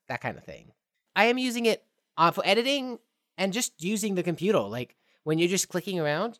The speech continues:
you get used to, like, the mapping on this. And it is, ho-, honestly a bit faster because you're not doing the, uh, whole mouse drag across the screen, because literally, if you tap here, you're on the right hand,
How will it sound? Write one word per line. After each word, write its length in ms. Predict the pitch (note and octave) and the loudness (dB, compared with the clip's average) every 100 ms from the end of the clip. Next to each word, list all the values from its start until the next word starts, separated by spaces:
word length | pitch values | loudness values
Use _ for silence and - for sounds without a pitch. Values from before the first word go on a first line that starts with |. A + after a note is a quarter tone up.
| _ | _
you 140 | D3 | -6
get 200 | D#3+ G3+ | 0 0
used 300 | C#3 G3 G3+ - | 0 -4 -2 0
to, 100 | C#3+ | 0
like, 240 | A#2+ - | 0 -4
the 80 | C#3 | 0
mapping 400 | C#3+ D#3+ - B2 | 2 2 0 -10
on 100 | F2+ | -10
this. 160 | - | -10
And 80 | D3 | -4
it 160 | F#3+ A#3 | -4 -4
is, 140 | A#3 - | -6 -10
ho-, 180 | - F#3 - | 2 2 6
honestly 340 | A#3 A#3 D3 | 4 4 -2
a 40 | |
bit 160 | C#3 - | -2 2
faster 300 | G#3 B3+ C#3 | 2 0 -6
because 280 | B2 C3+ A#2+ _ _ _ _ | -4 -4 -6 _ _ _ _
you're 200 | D#3+ E3 | 2 6
not 260 | E3 E3 A#2+ | 8 6 4
doing 400 | D#3+ D#3+ D3+ C#3 | 4 4 2 0
the, 300 | C3+ C3 B2 | -2 0 2
uh, 140 | A#2+ | 2
whole 580 | C3+ C#3 C3+ B2+ A#2 - _ D3 | 0 0 0 -2 -6 -12 _ -2
mouse 380 | C#3 C3 C3+ | 0 2 0
drag 280 | - D3+ D3 | 2 6 6
across 280 | C#3 D3 C#3 | 6 0 -2
the 80 | D3 | -6
screen, 260 | - E3 | -6 -6
because 320 | D#3 D3 B2+ - | -4 -2 -4 -4
literally, 440 | C#3+ G#3 D#3 C#3+ - _ _ - | 2 4 4 2 -2 _ _ -6
if 200 | D#3+ D3+ | -4 -2
you 160 | D#3 B2+ | -2 -2
tap 420 | - C#3+ B2+ _ _ | 0 0 0 _ _
here, 400 | _ - B2+ D3+ - - | _ -6 0 0 0 -6
you're 220 | C3 C3 | 0 2
on 100 | B2 | 2
the 80 | A#2 | 2
right 180 | A#2+ B2+ | 0 2
hand, 300 | D#3 F#3+ | 2 0